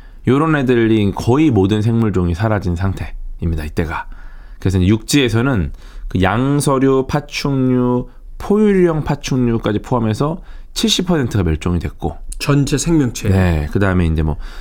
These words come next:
Speaker 1: 석탄기나 페름기 동안에 지구를 울창하게 덮던 식물들도 사라졌고.
Speaker 2: 아.
Speaker 1: 요걸 이제 페름기 멸종 사태라고 하는데, 요거 관련해서 이제 여러 가설들이 또 등장을 했어요. 왜 이런 일이 벌어졌느냐.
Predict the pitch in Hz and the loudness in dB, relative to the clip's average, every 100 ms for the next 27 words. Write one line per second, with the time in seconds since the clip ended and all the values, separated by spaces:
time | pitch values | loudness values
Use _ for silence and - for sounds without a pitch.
0 | - - 156 - 175 160 131 123 139 170 | -8 -4 -4 0 -2 2 2 2 0 -2
1 | - 180 175 165 143 127 110 101 151 180 | -2 0 2 2 2 0 0 2 0 -4
2 | - - - - - - - - 123 139 | -10 -20 -20 -20 -18 -10 -2 0 2 2
3 | 139 - 117 147 156 - 170 156 139 101 | 2 2 2 2 2 -2 0 0 0 -2
4 | - - 98 101 - 202 208 180 131 95 | -4 -2 0 2 2 4 4 4 2 2
5 | 78 - - - - - - - - 113 | -2 -6 -14 -14 -14 -12 -14 -10 -2 -2
6 | 85 - - - - - 113 113 110 110 | -2 -6 -12 -14 -16 -12 -8 -6 -6 -8
7 | 107 107 107 117 113 95 - 185 202 196 | -10 -2 2 4 4 2 0 0 2 4
8 | 165 101 95 95 131 127 107 110 87 87 | 2 4 2 2 0 0 0 -2 0 0
9 | 110 87 87 104 78 - - - - - | 0 0 -2 -4 -6 -10 -14 -14 -14 -16
10 | - - - 139 170 147 120 120 113 110 | -16 -6 2 4 4 4 4 4 2 2
11 | 127 110 87 92 117 127 - - 147 147 | 0 2 2 2 2 0 -2 0 0 2
12 | 127 101 92 87 82 85 - 78 80 110 | 0 0 -2 0 0 0 -2 -4 2 2
13 | 139 123 104 95 92 90 85 85 82 82 | 4 2 2 2 0 0 0 2 2 2
14 | 80 78 80 | 2 0 -2